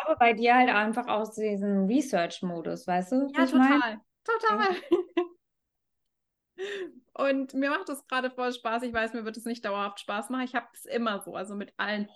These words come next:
Speaker 2: Hobbys auch, dass ich so eine Phase hab, wo ich voll on fire bin und mir das Spaß macht und irgendwann wird's mir zu viel und ich hab keinen Bock mehr. Ähm, und er gerade eher mit jemand-, jemanden datet, wo das so, ja, okay, diese eine Person ist gerade super mega, aber ich hab gar kein Interesse dran, noch andere zu sehen.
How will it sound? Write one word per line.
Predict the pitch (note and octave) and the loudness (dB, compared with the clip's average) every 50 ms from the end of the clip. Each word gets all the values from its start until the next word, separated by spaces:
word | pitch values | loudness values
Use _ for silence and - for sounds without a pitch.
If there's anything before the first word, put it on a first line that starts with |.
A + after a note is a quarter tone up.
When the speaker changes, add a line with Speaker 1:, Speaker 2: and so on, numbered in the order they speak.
| _ - | _ 0
Speaker 2:
Hobbys | B3 A#3 A#3+ A3+ G#3+ G#3 G3+ | 0 0 0 -4 -8 -8 -8
auch, | - - G3+ C#4 C#4 | -6 -4 -4 -4 -4
dass | - G#3+ G#3+ | -6 -8 -8
ich | G#3+ - | -10 -12
so | - | -12
eine | G3 G3+ G#3 | -14 -14 -8
Phase | - G3+ G3 G#3 G#3 G#3+ B3 | -6 -4 -4 -4 -4 -6 -6
hab, | A3+ F#3+ - - | -6 -6 -8 -10
wo | G#3 | -12
ich | G#3+ G#3+ | -12 -10
voll | - G#3+ G3+ G3 | -10 -8 -8 -6
on | F#3 G3+ | -8 -8
fire | G#3 - G#3 G3 G3+ G3+ G#3 G#3 G#3+ | -8 -8 -6 -6 -6 -6 -8 -8 -8
bin | - F#3+ G3+ | -10 -10 -10
und | G3 F#3+ | -8 -6
mir | F3+ F3+ | -8 -8
das | G#3+ A3 | -8 -10
Spaß | - - F#3 F#3 G#3+ G#3+ | -12 -8 -8 -8 -8 -8
macht | G3+ G3 G3+ - | -10 -12 -12 -12
und | - | -14
irgendwann | - F#3 F#3 F3 F3 F3 | -14 -12 -12 -12 -12 -12
wird's | F3+ F3+ - | -12 -12 -12
mir | - F#3+ G3+ | -12 -14 -12
zu | - G#3 | -14 -16
viel | - - F#3+ E3 | -12 -10 -10 -10
und | F3+ | -8
ich | G3 - | -10 -10
hab | E3+ - | -12 -12
keinen | - F#3+ F3 E3+ | -12 -14 -12 -10
Bock | F3 F3+ - - | -12 -12 -12 -12
mehr. | F3+ G#3+ C4+ _ _ - - - - _ _ - | -14 -14 -16 _ _ -20 -20 -20 -20 _ _ -10
Ähm, | - G#3 G3 G3 F#3+ F#3+ F#3+ - - - - | -6 -6 -4 -6 -6 -8 -12 -16 -20 -14 -10
und | A3 G#3+ - - | -8 -8 -6 -4
er | G#3 G#3+ A3 A#3 | -2 -2 -2 -4
gerade | - - G#3+ G#3+ G#3+ G3+ G#3+ | -4 -4 -2 -2 -2 -2 -4
eher | F#3+ - F#3+ G3 G3 G3 G3 | -6 -6 -6 -6 -6 -6 -6
mit | G3+ G#3 G3+ - | -6 -8 -10 -10
jemand-, | G3 G3+ G3+ G3+ G3 F#3+ - G#3 | -8 -8 -6 -6 -6 -6 -8 -8
jemanden | G#3 G3+ G3 G3 G3 G3+ - A3 G#3 | -8 -8 -6 -8 -8 -8 -10 -12 -8
datet, | - F#3+ F#3+ G3+ G3+ - G3+ G#3 G#3+ | -6 -6 -6 -6 -8 -10 -12 -14 -12
wo | G3 G3+ G3+ | -10 -8 -8
das | G3 G#3 G#3 G#3 - - | -8 -8 -10 -12 -12 -12
so, | - G#3+ G#3 G#3 G#3+ G#3+ - - _ _ | -10 -10 -8 -8 -10 -12 -14 -20 _ _
ja, | - C4 C4+ B3+ A#3+ | -2 0 2 2 2
okay, | A#3 A#3+ - C4+ B3+ | 0 -2 -4 -6 -6
diese | A#3+ B3+ A3 B3 - | -4 -6 -6 -4 -4
eine | G#3 A3+ A#3 A#3+ | -2 -2 -4 -4
Person | A#3 B3+ B3 A3+ A3 A3 A3+ A3+ A3 | -4 -4 -4 -4 -2 -4 -4 -4 -6
ist | A3 - | -8 -10
gerade | - G#3 G3 G#3 G#3 | -8 -8 -8 -8 -8
super | - - - C#4 D#4 E4 D#4+ - E4 D#4 D4 | -10 -8 -6 -4 -4 -4 -4 -4 -4 -4 -2
mega, | C4+ C4 C4+ C4+ C#4 C4+ C4+ B3+ | -2 -2 -2 -2 -2 -2 -2 -2
aber | - A3+ | -2 -4
ich | A#3+ A#3+ | -4 -4
hab | B3+ - - | -6 -8 -4
gar | - G#3+ A#3+ | -4 -4 -4
kein | - B3+ A#3+ A3+ | -2 -2 -4 -4
Interesse | G3+ A3 - - A3+ A3 A3 A#3 | -6 -8 -6 -6 -6 -4 -4 -6
dran, | A3 A3 G3+ G3+ | -6 -6 -6 -6
noch | G#3 A3 | -4 -4
andere | A#3 C4+ D#4+ E4+ D#4+ G3+ G3+ | -4 -4 -4 -4 -6 -8 -8
zu | - A3+ G#3 | -8 -10 -10
sehen. | G#3 A3 G#3+ B3+ D4 | -6 -2 -2 -2 -2